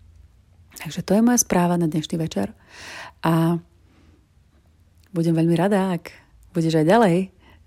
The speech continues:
sledovať moje podcasty, články, články, ktoré sú na w w w lucia klapáčová bodka s k, eh, blogy, podcast, ktorý zatiaľ nahrávam tu na v Buzzsproute, ale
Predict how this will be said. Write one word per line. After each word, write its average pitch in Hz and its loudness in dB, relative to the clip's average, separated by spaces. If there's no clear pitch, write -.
sledovať 170 0
moje 160 0
podcasty, 170 0
články, 170 0
články, 170 2
ktoré 165 -2
sú 165 0
na 156 0
w 165 2
w 170 0
w 165 0
lucia 156 -2
klapáčová 156 -4
bodka 151 -6
s - -4
k, 214 -2
eh, 214 -8
blogy, 170 0
podcast, 170 -2
ktorý 156 -2
zatiaľ 170 0
nahrávam 156 0
tu 160 -8
na 156 0
v 147 -6
Buzzsproute, 180 -2
ale 151 -4